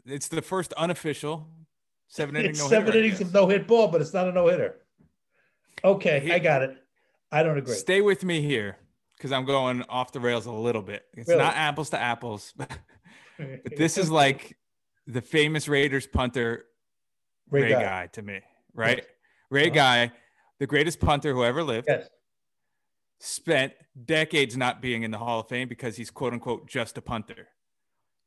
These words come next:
Speaker 1: It's a position on the field. Don't,
Speaker 2: So's
Speaker 1: then don't
Speaker 2: D H.
Speaker 1: play with a punter if he doesn't count.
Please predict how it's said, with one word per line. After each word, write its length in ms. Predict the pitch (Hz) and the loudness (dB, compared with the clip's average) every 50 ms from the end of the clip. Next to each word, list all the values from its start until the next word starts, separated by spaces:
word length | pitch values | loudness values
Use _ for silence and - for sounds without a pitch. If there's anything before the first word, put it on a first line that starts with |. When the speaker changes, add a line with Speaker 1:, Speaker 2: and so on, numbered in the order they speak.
| _ _ _ _ - | _ _ _ _ -2
Speaker 1:
It's 180 | - 240 - 311 | -2 0 0 0
a 40 | |
position 400 | 233 - 240 170 233 - - 240 | 0 0 2 2 2 0 2 2
on 100 | 220 214 | 2 2
the 60 | 165 - | 2 2
field. 420 | - 277 277 214 131 117 101 - _ _ _ _ _ _ _ _ _ _ _ - 131 | 0 2 2 2 0 -2 -6 -16 _ _ _ _ _ _ _ _ _ _ _ -8 0
Don't, 260 | 123 214 247 262 143 | 4 6 6 6 6
Speaker 2:
So's 60 | 123 - - - | 2 -2 -2 2
Speaker 1:
then 160 | 147 214 - | 4 6 6
don't 140 | 240 262 285 | 6 6 6
Speaker 2:
D 40 | |
H. 40 | - | 4
Speaker 1:
play 140 | - 277 269 | 4 4 4
with 140 | 262 247 - 254 | 6 4 2 2
a 80 | 254 | 2
punter 340 | - - 247 226 - 165 135 | 4 4 4 4 4 2 0
if 80 | 123 - | 0 0
he 80 | 139 | -2
doesn't 220 | 127 120 117 120 104 | -2 -2 -2 -4 -6
count. 240 | 123 110 110 - | -8 -10 -10 -12